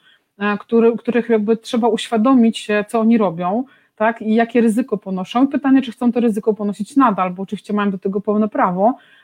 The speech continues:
ale dzisiaj działają na poziomie nieświadomym, tak, i to też, em, pokazuje mi, że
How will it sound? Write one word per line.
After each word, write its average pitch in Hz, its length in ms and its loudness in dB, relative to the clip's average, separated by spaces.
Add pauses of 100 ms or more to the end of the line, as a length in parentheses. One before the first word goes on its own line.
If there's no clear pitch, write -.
ale 214 200 4
dzisiaj 254 240 4
działają 254 320 4
na 247 100 4
poziomie 240 340 4
nieświadomym, 202 680 0
tak, 196 260 -8
i 196 80 -20
to 214 120 -6
też, 233 320 -2 (380)
em, 214 300 2
pokazuje 254 540 2
mi, 226 140 6
że 214 300 2